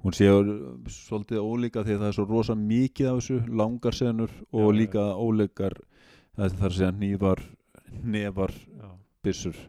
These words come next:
Speaker 2: Mjög lítið pláss fyrir tilfinningar eða drama eða eitthvað, sko, það er bara alveg
Speaker 1: Já, nei,
Speaker 2: mjög
Speaker 1: nei.
Speaker 2: takmarkað um það eiginlega bara í þessari seríu.
Speaker 1: Já, nei,
Speaker 2: Þú veist.
Speaker 1: nei, það er engin, ekki dream horse eða neitt, sko,
Speaker 2: Það
Speaker 1: það
Speaker 2: var
Speaker 1: er bara
Speaker 2: bara, það var bara hann í fyrstu myndinni byrjar eitthvað svona,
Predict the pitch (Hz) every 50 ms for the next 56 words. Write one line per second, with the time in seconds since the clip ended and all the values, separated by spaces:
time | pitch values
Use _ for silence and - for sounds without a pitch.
0 | _ _ 117 107 107 110 120 127 135 143 143 123 113 110 120 127 135 139 - _
1 | - 107 101 101 98 - _ _ _ - - 113 113 113 - - - _ 113 113
2 | 110 107 - - 120 117 - - 107 101 95 92 98 90 - 92 92 92 90 90
3 | 87 87 87 _ _ - 117 113 110 98 87 85 87 87 92 92 _ - 90 _
4 | _ - 98 92 92 92 90 - 98 92 90 90 90 90 90 87 92 _ _ _
5 | _ _ _ _ - 104 95 90 85 82 82 85 85 85 90 87 87 85 85 87
6 | 87 87 - 165 - - 113 - - 113 110 120 123 - 120 110 95 92 95 98
7 | 104 - _ - 101 - 95 95 95 - - 95 90 - - 113 123 131 104 90
8 | 92 98 - 98 92 92 90 90 87 92 101 113 113 98 87 82 85 90 87 92
9 | 92 - 90 - - - 101 92 95 95 90 92 95 98 104 - - - 98 87
10 | 87 87 90 95 92 - - - - 92 87 85 85 98 95 - 95 104 117 110
11 | 135 117 - _ - - - 104 101 98 110 101 95 104 - - 123 123 - _
12 | 123 117 117 113 113 117 104 95 _ 113 107 107 120 113 104 107 110 104 107 98
13 | 110 110 107